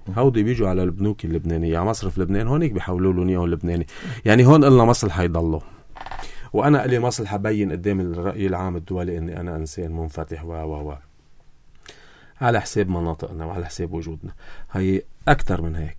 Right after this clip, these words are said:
Speaker 2: كل هيدي الأشياء اللي بيستفادوا منهم بالأكل وبالصابون وأدوية غسيل و، وشوادر، كل هيد كلها ممكن تتصنع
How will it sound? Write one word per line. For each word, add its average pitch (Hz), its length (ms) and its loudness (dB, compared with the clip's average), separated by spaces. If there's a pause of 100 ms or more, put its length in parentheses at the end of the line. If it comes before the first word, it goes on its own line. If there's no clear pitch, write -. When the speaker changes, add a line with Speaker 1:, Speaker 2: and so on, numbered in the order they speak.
(140)
Speaker 2:
كل 180 240 6
هيدي 131 280 4
الأشياء 131 340 -2
اللي 110 100 -2
بيستفادوا 98 560 -2
منهم 90 260 -4
بالأكل 113 420 0
وبالصابون 98 540 -4
وأدوية 110 360 -4 (100)
غسيل - 340 -6 (420)
و، 104 440 0
وشوادر، 107 840 0
كل - 200 -14
هيد 151 160 2
كلها 156 240 2
ممكن 135 320 -2
تتصنع 117 640 -6